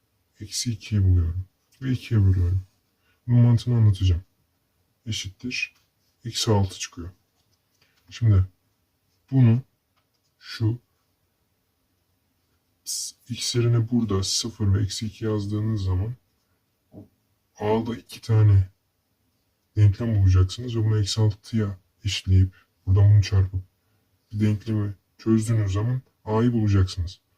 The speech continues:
Ama bunun nereden geldiğini ben anlatmaya çalışayım. Şimdi biz şöyle bir polinom olsun. P x eşittir A çarpı x üssü dört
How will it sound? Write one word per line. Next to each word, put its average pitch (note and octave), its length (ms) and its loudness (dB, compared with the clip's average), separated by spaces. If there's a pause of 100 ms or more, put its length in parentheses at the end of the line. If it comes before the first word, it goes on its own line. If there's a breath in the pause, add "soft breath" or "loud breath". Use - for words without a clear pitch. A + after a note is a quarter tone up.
(520)
Ama A#2+ 240 -6
bunun B2 280 -2
nereden A#2 340 -6
geldiğini G#2+ 340 -6
ben F#2 100 -4
anlatmaya F2 460 -8
çalışayım. F2+ 460 -10 (1700)
Şimdi G#2+ 340 0 (800)
biz - 420 -6
şöyle B2 380 -2
bir B2 120 -4 (1000)
polinom A2 400 0
olsun. - 280 -12
P A2+ 180 -4
x - 420 -8 (1500)
eşittir - 560 -6 (1400)
A A#2+ 260 -8
çarpı G2 580 -2 (420)
x G#2+ 240 -8
üssü G#2+ 300 0
dört F2+ 400 2